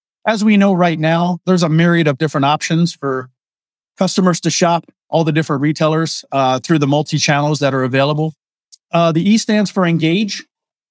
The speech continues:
This is the one that's probably, I don't wanna say the most important, but it's probably the one that I spend the most time on when our company interacts with clients, because everybody thinks that their engagement is, is on point.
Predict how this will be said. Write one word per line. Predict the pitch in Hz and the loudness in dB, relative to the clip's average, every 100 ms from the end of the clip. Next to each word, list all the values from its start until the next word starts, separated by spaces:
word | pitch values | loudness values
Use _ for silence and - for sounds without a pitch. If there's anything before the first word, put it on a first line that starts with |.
| _ | _
This | 196 220 | -2 0
is | 277 | 0
the | 214 | 0
one | 240 220 233 220 | 2 2 2 2
that's | 190 - - | 2 -2 -12
probably, | - 208 214 233 226 226 220 214 | -4 0 2 0 0 2 2 0
I | 175 | -2
don't | 233 | 0
wanna | 240 226 | 0 0
say | 226 | 0
the | 214 | 2
most | 190 196 - | 2 2 0
important, | 170 - 220 - 147 | -2 0 -2 0 0
but | 147 151 | 2 0
it's | 147 | -4
probably | - 214 202 | -2 0 0
the | 190 165 | 0 0
one | 175 175 160 | 0 0 0
that | 147 143 | 0 -2
I | 156 175 | -2 -2
spend | - 185 165 | -2 -2 0
the | |
most | 151 151 - | 0 -2 -4
time | - 156 165 | -4 0 2
on | 185 196 190 _ _ _ _ _ _ | 2 2 -2 _ _ _ _ _ _
when | 151 175 170 165 160 | -2 0 2 0 0
our | 170 175 | -2 0
company | 180 175 170 165 | -2 -2 0 0
interacts | 165 151 151 165 - | 0 2 2 0 -4
with | 165 151 | -4 -4
clients, | - 151 175 180 - - _ _ _ _ _ | -2 -2 -2 -4 -10 -14 _ _ _ _ _
because | 180 180 190 | 0 2 2
everybody | 220 247 240 208 | 2 2 0 0
thinks | - 226 | 0 -2
that | - 185 | 0 -2
their | 185 | 0
engagement | 170 165 190 185 170 156 | 0 0 0 0 0 0
is, | 151 - | -2 -6
is | 151 | -2
on | 170 156 | 0 -2
point. | - 151 - | -2 -6 -6